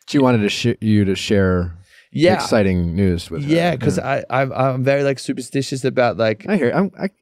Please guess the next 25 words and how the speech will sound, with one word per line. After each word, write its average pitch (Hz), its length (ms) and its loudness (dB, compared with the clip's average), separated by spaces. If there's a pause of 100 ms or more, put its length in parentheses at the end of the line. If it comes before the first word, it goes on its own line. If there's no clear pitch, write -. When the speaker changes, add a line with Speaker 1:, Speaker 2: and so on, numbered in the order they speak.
(100)
Speaker 1:
I, 185 140 -2 (180)
I'm 180 160 -4
with 135 160 -2
you 104 80 0
on 95 120 0
that. 104 200 -2
Speaker 2:
Yeah, 165 200 2
I 156 60 2
don't 175 100 0
wanna 185 80 -2
tell 185 180 -2
anyone 165 360 -2
anything 151 340 -4
until 120 220 -4
it's 107 120 -6
done 131 380 -4 (300)
Speaker 1:
Yeah. 92 100 -8
Speaker 2:
because 131 260 2
I 123 100 2
don't 127 220 0
want 127 200 -2
anyone 120 400 -2
to 113 120 -4
be 113 200 0
like, 101 420 -4